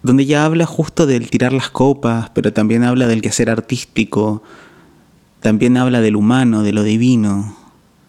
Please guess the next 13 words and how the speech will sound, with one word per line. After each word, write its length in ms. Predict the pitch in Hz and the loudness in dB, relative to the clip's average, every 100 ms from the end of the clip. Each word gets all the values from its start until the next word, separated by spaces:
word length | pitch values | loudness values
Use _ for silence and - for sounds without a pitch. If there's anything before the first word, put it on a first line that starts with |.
| _ _ _ _ _ _ _ _ _ _ _ _ _ _ _ _ _ _ | _ _ _ _ _ _ _ _ _ _ _ _ _ _ _ _ _ _
Manuela 520 | - 113 113 127 131 123 | 0 2 2 2 0 0
es, 500 | 123 127 - - - - - _ _ _ _ _ _ _ _ _ - | -2 -4 -8 -10 -14 -20 -20 _ _ _ _ _ _ _ _ _ -4
eh, 680 | 117 107 107 104 127 120 117 | -2 0 -2 -4 -4 -8 -4
generosa, 640 | 117 110 123 135 - 113 | 0 2 2 0 -2 -2
brillante, 960 | 104 110 107 127 127 107 107 104 113 - - - _ _ _ _ _ _ - _ - | -2 -2 0 0 0 -2 -2 -2 -4 -10 -20 -20 _ _ _ _ _ _ -20 _ -6
coqueta, 500 | 110 - 135 131 110 | -4 0 0 0 -2
graciosa. 800 | 110 110 - 117 - 113 113 - - _ _ _ _ _ _ _ _ _ _ _ _ _ _ _ | 0 -2 -2 -2 -2 -4 -6 -12 -20 _ _ _ _ _ _ _ _ _ _ _ _ _ _ _
Eh, 160 | - 113 | 0 0
es 200 | 110 - | 0 0
una 140 | 139 | 0
ola 160 | 127 131 | 2 0
de 80 | 127 | -4
fuego. 320 | - 101 98 | -6 -6 -6